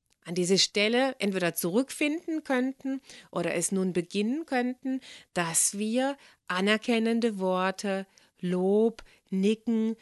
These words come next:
Strahlen, dass wir es dem männlichen Teil in dem Gegenüber, den Jungs, den Kindern oder den Mädchen, auch dem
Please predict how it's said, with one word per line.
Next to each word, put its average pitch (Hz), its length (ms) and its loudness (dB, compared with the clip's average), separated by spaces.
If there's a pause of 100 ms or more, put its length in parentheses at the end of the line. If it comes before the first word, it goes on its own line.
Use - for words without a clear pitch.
(160)
Strahlen, 185 1080 0 (240)
dass 180 260 -4
wir 196 140 -2
es - 220 -2 (220)
dem 196 240 2
männlichen 226 640 2
Teil 214 580 -2 (220)
in 208 120 -4
dem 202 200 0
Gegenüber, 196 840 0 (300)
den 185 140 -2
Jungs, 226 600 2 (220)
den 170 160 -4
Kindern 262 760 0 (520)
oder 170 220 -2
den 170 200 -2
Mädchen, 233 540 0 (180)
auch - 180 -6
dem 233 420 2